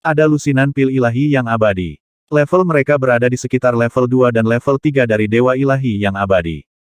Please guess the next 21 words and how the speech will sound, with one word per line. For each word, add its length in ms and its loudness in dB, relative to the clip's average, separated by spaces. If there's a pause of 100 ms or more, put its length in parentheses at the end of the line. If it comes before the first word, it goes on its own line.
(320)
Mereka 400 0
juga 240 2
yang 160 0
paling 240 0
cocok 420 -2
untuk 220 -4
kekuatan 480 0
Wang 240 0
Xian 320 0
saat 320 -4
ini. 320 -4 (480)
"Terima 320 0
kasih, 480 0 (180)
Senior 540 0
Suan 260 0
Tianzi." 600 -4 (260)
Wang 300 -2
Xian 240 0
sedikit 400 -2
terkejut. 560 -2 (160)
Jejak 340 0